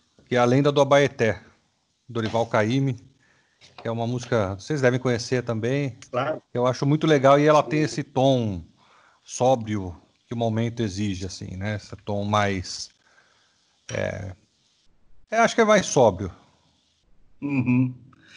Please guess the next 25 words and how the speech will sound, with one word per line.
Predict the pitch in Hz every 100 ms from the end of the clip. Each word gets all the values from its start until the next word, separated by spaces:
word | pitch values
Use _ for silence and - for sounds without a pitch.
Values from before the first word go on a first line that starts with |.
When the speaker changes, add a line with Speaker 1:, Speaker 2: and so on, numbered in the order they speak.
| -
Speaker 2:
Ma-, | 143 185
ma-, | 160 175 170
mais | 165 180 160 - - -
baiano | 120 170 160 147 185 190 185
nesse, | 180 165 170 143 - 120
ne-, | 135 143 143
nesse | 147 143 - 127
ar | 139 139
de, | 127 135 131
de, | 120 123 123
de | 123
Caymmi, | 123 120 104 131 110 110
né? | 117 131
Assim, | - 123
de | 113 104 104
Speaker 1:
É. | 113 113 113 110 107 98 90 _ _ _ _ _ _
Speaker 2:
ne-, | 139 147
Speaker 1:
Aquela | 127
Speaker 2:
nem | 151
Speaker 1:
coisa | 131
Speaker 2:
tudo | 127
Speaker 1:
mais | 110
Speaker 2:
está | - 117
Speaker 1:
grave. | 123 113 92 92
Speaker 2:
ruim, | 131 131